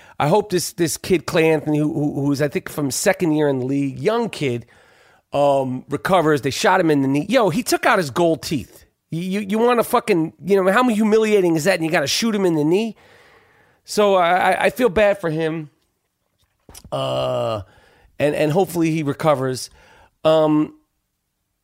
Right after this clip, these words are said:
I have to tell you that I lost again to,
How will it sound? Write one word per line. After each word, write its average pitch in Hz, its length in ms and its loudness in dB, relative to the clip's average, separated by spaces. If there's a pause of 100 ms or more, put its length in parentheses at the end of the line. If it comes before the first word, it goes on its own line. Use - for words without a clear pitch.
(300)
I 156 100 2
have 208 280 2
to 196 100 -8
tell 196 360 2
you 190 580 -2
that 143 420 2
I 120 580 -2
lost 151 760 -2 (200)
again 139 760 0 (1400)
to, 147 840 0